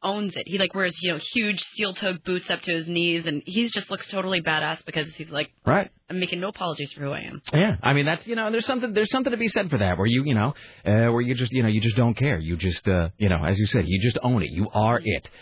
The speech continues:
Speaker 2: So, you know, anyway, but, uh, but just to, just to recap where we came in, like, forty minutes ago. So I was going to Boba Fett's MySpace page, Chris,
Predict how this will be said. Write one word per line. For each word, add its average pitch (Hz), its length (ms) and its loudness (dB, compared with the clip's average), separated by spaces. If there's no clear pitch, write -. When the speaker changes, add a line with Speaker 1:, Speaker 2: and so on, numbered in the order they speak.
Speaker 2:
So, 80 460 0
you 67 60 -6
know, 69 180 -6
anyway, - 300 2
but, 147 120 4
uh, 147 120 2
but 135 220 -2
just 170 320 0
to, 151 100 -2
just 139 220 0
to 127 80 0
recap 113 420 2
where 110 100 2
we 107 80 2
came 110 220 0
in, 104 100 2
like, 90 140 -2
forty 110 220 4
minutes 98 220 2
ago. 73 160 0
So 120 460 2
I 117 400 0
was 123 160 0
going 131 260 2
to 117 80 2
Boba 110 300 0
Fett's 101 220 -2
MySpace 110 480 0
page, 73 200 -4
Chris, 101 220 0